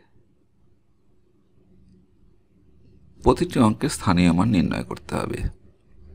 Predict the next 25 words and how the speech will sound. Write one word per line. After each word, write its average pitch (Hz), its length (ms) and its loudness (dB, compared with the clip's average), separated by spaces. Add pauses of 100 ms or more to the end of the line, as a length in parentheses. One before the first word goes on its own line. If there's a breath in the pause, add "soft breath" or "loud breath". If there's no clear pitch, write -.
(440)
এটা - 160 -2
প্রথম 123 320 0
কাজ। 127 240 0 (760 loud breath)
দ্বিতীয় 107 380 2
কাজ 147 260 4
হলো 87 240 6 (840)
এই 90 160 0
স্থানীয় 113 580 2
মানকে 104 480 4
নিজস্ব 98 520 2
মান 82 280 2
দিয়ে 95 180 2
গুণ 90 180 2
করতে - 320 -10
হবে। - 240 -6 (2500 soft breath)
অতীতে 117 400 2
কিন্তু 127 360 2 (140)
স্থানীয় 98 460 2
মান 95 240 2
এবং 90 220 4
নিজস্ব 85 420 0
মান 90 260 2
নিয়ে 82 180 4 (280)
আলোচনা 87 400 -2
করেছি, - 440 -2